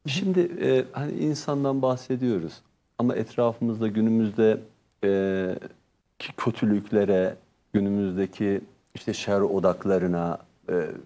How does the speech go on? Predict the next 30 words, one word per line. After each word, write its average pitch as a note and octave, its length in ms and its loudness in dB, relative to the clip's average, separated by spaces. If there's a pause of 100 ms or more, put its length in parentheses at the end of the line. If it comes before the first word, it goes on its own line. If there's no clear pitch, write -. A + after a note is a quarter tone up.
baktığımızda G2 880 -2
da G#2 220 0 (580)
yine E3+ 360 4
bir C#3+ 340 0 (360)
insan B2+ 760 4
görünümünden B2+ 720 8
bah-, F#2+ 280 4
insan D3 420 4
demiyorum B2+ 460 4
çünkü B2+ 280 2
biz A#2 220 2
insana B2 500 2
farklı A#2+ 420 0
bir A#2 80 0
tarif A2 460 2
getirdik. F2+ 540 -2 (360)
İnsanın A2 640 2
hani G#2+ 360 -2
bildiğini G#2 420 2
bilendir G#2+ 500 4
dedik. F2+ 400 -2 (240)
Ama G#2+ 180 0
bunu A2 200 2
işte - 280 0
iyi B2 260 6
noktada, F#2 400 4
pozitif A#2 500 0
noktadan F2 520 0
değerlendirdik F2 720 -2
ama F#2+ 200 0